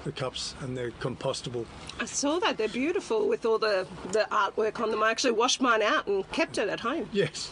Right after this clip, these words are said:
Speaker 2: <laughs>
Speaker 1: Fill it up with shells.
Speaker 2: <laughs> Actually, that's true.
Speaker 1: Souvenir. But,
Speaker 2: Yeah.
Speaker 1: um, the other thing we do with the business is offer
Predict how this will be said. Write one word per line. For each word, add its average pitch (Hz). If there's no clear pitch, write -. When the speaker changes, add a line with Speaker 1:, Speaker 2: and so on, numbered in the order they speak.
Speaker 2:
<laughs> -
Speaker 1:
Fill 370
it 139
up 131
with 127
shells. 147
Speaker 2:
<laughs> 269
Actually, 294
that's -
true. -
Speaker 1:
Souvenir. 147
But, 269
Speaker 2:
Yeah. 143
Speaker 1:
um, 208
the 151
other 139
thing 151
we 135
do 135
with 127
the 143
business 127
is 127
offer 123